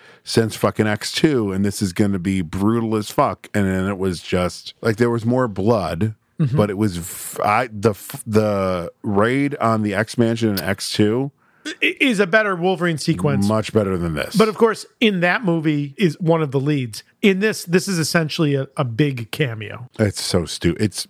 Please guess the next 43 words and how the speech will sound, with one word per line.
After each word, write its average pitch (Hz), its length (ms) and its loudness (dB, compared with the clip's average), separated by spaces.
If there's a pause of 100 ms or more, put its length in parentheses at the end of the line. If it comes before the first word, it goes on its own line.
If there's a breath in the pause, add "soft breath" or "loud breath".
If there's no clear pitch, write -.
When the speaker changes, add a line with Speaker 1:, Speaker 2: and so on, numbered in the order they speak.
Speaker 1:
pointless. 87 500 -2
The 107 80 2
scene 131 260 2
should 107 220 -2
not 110 200 2
be 120 100 2
in 117 100 2
the 117 60 -2
film. 92 380 0 (280 loud breath)
It 98 100 0
does 104 160 2
nothing 113 300 0
but 104 160 -2
confuse 107 500 2
the 117 100 2
timeline 110 580 0
more 78 340 -2 (480 loud breath)
because 95 680 0 (160)
Speaker 2:
Y-, 190 80 4
yes. 127 220 -2
Speaker 1:
Scott, - 640 0
Kurt, 135 380 2 (100)
and 113 240 2
Jean 110 460 2
have 98 400 0
a 90 120 -2
good 113 440 0
chunk 135 260 0
of 127 100 0
time 139 320 0
with 98 140 -4
this 92 180 -2
guy. 78 380 -2 (320 loud breath)
And 101 240 2
then 120 380 0
in 104 180 2
the 95 300 -2
not 110 260 2
too 151 140 2
distant 147 400 0
future, 165 420 2
that 98 180 0
is 104 160 -2